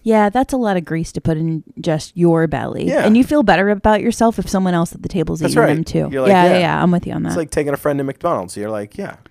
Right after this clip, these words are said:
Speaker 2: okay, we're, we're in it together." <laughs>
Speaker 1: Especially during buy one, get one.
Speaker 2: Yeah.
Speaker 1: You're like, "Oh, might as well bring a friend."
Speaker 2: I think the number one food sh-, that you could share,
Speaker 1: Mm-hmm.
Speaker 2: other than hard shell crabs in, in the summer,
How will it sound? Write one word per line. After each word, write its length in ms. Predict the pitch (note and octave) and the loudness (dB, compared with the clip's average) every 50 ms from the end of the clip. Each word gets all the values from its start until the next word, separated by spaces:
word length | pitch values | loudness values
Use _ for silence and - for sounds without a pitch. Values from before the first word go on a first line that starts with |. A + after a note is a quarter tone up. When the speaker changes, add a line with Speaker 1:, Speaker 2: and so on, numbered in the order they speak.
| _ | _
Speaker 2:
okay, 340 | - G2 A2+ - A2+ A#2 C#3 - _ _ _ _ _ _ _ | -20 -20 -16 -14 -14 -14 -14 -18 _ _ _ _ _ _ _
we're, 160 | B2 A#2+ A#2 - _ | -12 -12 -12 -10 _
we're 140 | A#2 A#2 A#2 | -6 -4 -4
in 100 | A#2 A#2 | -4 -6
it 80 | A#2 | -8
together." 380 | - C3+ A#2+ C#3+ D3+ B2+ E2+ - - _ _ _ _ _ _ _ _ _ - | -10 -12 -10 -10 -10 -10 -12 -16 -18 _ _ _ _ _ _ _ _ _ -20
<laughs> 800 | - _ _ - - - - - - _ E4 - - _ - B3 | -20 _ _ -20 -16 -14 -14 -16 -12 _ -14 -14 -14 _ -18 -16
Speaker 1:
Especially 440 | - - - - A#3 - - - A3+ | -16 -8 -6 -4 -4 -4 -4 -2 0
during 240 | G3+ G#3+ G3 G3 E3+ | 2 2 2 2 2
buy 260 | - F3 E3+ F3+ F#3+ | 0 -2 -2 -2 0
one, 180 | F#3 F#3 F3+ E3+ | 0 -2 -2 -2
get 200 | D3+ F3+ G3 - | -4 -6 -6 -4
one. 220 | G3+ F3 - - | -6 -4 -2 2
Speaker 2:
Yeah. 140 | D#3+ F3 E3+ | 4 4 6
Speaker 1:
You're 80 | C#3+ G3+ | 6 4
like, 140 | G3+ G3 | 4 4
"Oh, 160 | G#3 A3 A3 G#3 | 2 2 2 2
might 160 | F#3+ G3 G3+ | 2 0 2
as 80 | G#3 | 2
well 140 | G#3 G#3+ G#3+ | 2 2 2
bring 220 | G3 G#3 G#3 G3+ G3+ | 2 2 2 2 2
a 40 | |
friend." 460 | F#3 - G#3 G#3+ G#3 G3 F3 F3 F3 E3+ - | 2 2 2 2 2 2 0 -2 -4 -4 0
Speaker 2:
I 120 | - E3+ C4 | 0 0 2
think 240 | - - D4 B3 - | 2 0 0 0 0
the 80 | F3 | -2
number 380 | C#3 C3 B2+ C#3 D3+ F3 F3+ F#3 | -2 0 2 2 2 0 0 -2
one 280 | F3 D#3 D3+ C#3+ C3 A#2+ | -2 0 0 0 0 -2
food 440 | - - - C#3 C3+ B2 A2+ G#2+ | -6 -6 -6 -4 -4 -4 -4 -6
sh-, 180 | - - - - - _ | -10 -10 -10 -12 -14 _
that 200 | A#2 B2 A2+ F#2+ | -8 -6 -6 -6
you 120 | A#2+ A2+ | -8 -10
could 160 | G2+ - G2 - | -10 -10 -10 -10
share, 440 | - - - A2+ G2 E2+ C2+ D#2+ F2 - | -10 -6 -6 -6 -6 -6 -10 -12 -4 0
Speaker 1:
Mm-hmm. 80 | - - | 2 2
Speaker 2:
other 140 | - - | 4 2
than 180 | - B2 A#2+ G#2 | 2 0 -2 -4
hard 220 | F2 G#2+ G#2 G2+ | -4 -4 -6 -6
shell 200 | - - G2 F2 | -6 -8 -10 -10
crabs 420 | E2+ - G2 F#2 E2 D2+ D2 - - | -10 -8 -8 -8 -8 -8 -10 -14 -14
in, 180 | - F2 F#2 - | -14 -16 -16 -16
in 120 | - F#2 F2+ | -16 -16 -16
the 60 | E2 | -14
summer, 360 | - - G2 F2+ E2+ D#2+ - | -12 -12 -12 -12 -12 -14 -20